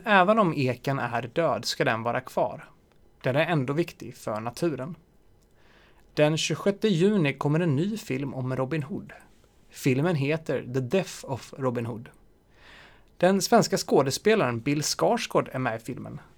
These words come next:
Han spelar Lille John, som är Robin Hoods vän. Om du är elva år får du se filmen på bio tillsammans med en vuxen.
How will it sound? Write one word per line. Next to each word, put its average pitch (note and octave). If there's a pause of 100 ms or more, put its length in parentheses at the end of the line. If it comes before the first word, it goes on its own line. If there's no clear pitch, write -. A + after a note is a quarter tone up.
(420)
Han C#3
spelar B2 (140)
Lille C3
John, C#3+ (180)
som G3
är B2
Robin C#3
Hoods A#2
vän. B2+ (1200)
Om D3+
du E3+
är F3+
elva G3
år C3
får B2+
du C#3+
se C#3+
filmen A#2
på A#2
bio C3+
tillsammans A#2
med A#2+
en A#2
vuxen. C3+